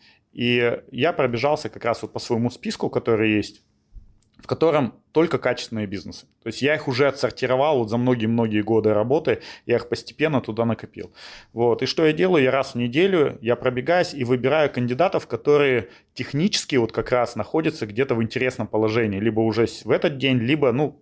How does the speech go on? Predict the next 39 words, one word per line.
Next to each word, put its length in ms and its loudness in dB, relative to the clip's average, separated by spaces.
в 60 -20
течение 360 0
ближайшего 580 0
срока, 360 -4
может 240 -6
быть, 140 -8
там 160 -6
неделя-две. 580 0
То 80 -8
есть, 160 -8
ну, 80 0
видно 320 2
по 140 -4
технике, 400 -2
что 180 -4
они 220 2
начинают 480 -2
падать. 240 -4
Вот. 400 -2
И 380 2
я 160 2
ставлю 400 0
их, 160 0
так 140 0
скажем, 360 -2
hot 240 2
list, 300 -8
то 80 -6
есть 160 -6
такой 220 -6
горячий 400 0
список 360 -10
наблюдения. 720 -2
Там 160 0
остается, 400 0
может 220 -2
быть, 160 -14
пятнадцать-двадцать 680 -4
компаний, 500 0